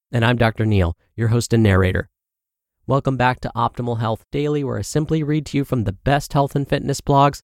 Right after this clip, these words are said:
for free, always with permission from the sites and always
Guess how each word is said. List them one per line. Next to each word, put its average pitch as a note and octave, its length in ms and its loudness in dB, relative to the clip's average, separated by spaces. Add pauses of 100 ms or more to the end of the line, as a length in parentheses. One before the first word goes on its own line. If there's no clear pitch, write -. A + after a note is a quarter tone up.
(200)
for A#2 160 -2
free, F#2+ 340 -2 (460)
always D#3+ 360 6
with B2 160 -2
permission G#2+ 340 2
from G2+ 160 -2
the G2 80 0
sites D3+ 480 0 (140)
and C3 100 -2
always D3+ 400 4